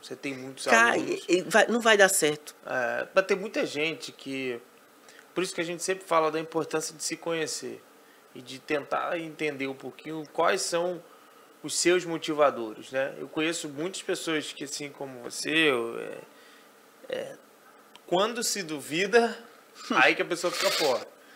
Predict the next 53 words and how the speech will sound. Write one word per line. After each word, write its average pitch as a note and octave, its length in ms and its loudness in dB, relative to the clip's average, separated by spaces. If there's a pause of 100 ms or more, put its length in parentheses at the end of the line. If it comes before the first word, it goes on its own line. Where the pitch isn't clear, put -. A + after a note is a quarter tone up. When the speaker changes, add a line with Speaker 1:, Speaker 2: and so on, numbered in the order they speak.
(180)
Speaker 1:
Agora, F#3 180 8
tem D#4 180 0
pessoas G3+ 420 0
que A3+ 80 -8
precisam G#3 500 -4
de F#3 80 -8
um F#3+ 40 -8
carinho, G3+ 420 4
tem D#3+ 160 0
pessoas D#3 440 -6
que D#3 120 -10
precisam, C#3+ 720 -6 (720)
que D#3 240 2
às D3 160 8
vezes D3 520 -2 (160)
se - 300 -8
deixam F3+ 380 0
derrubar C#3+ 480 6
por C#3 180 -2
essas C3 300 2
influências, B2+ 600 -4
por B2 120 -10
essas B2+ 200 -4
pessoas. C#3 760 -6
O C3 100 -14
mundo E3 280 -8
do D#3+ 60 -16
concurso D#3 480 -6
é - 20 -6
um D3 40 -10
mundo D3 160 -14 (180)
muito G3+ 540 -4
complicado D#3 440 0
pra C3+ 80 -10
quem C3 140 -10
tá C3+ 80 -4
estudando, C3 540 -2
né? F3+ 100 6
Speaker 2:
Nossa. - 480 0
Speaker 1:
E - 20 -14
foi F#4 120 0
sua - 140 4
primeira F#3 300 2
experiência, F#3 640 0
né, C3+ 140 -2
de, B2 140 -10
de B2 100 -6
uma A#2 200 -4
Speaker 2:
Eu, - 20 -4
Speaker 1:
prova, C3+ 500 4
Speaker 2:
eu A#3+ 80 2
Speaker 1:
né? - 60 -4
Speaker 2:
tinha C4+ 200 0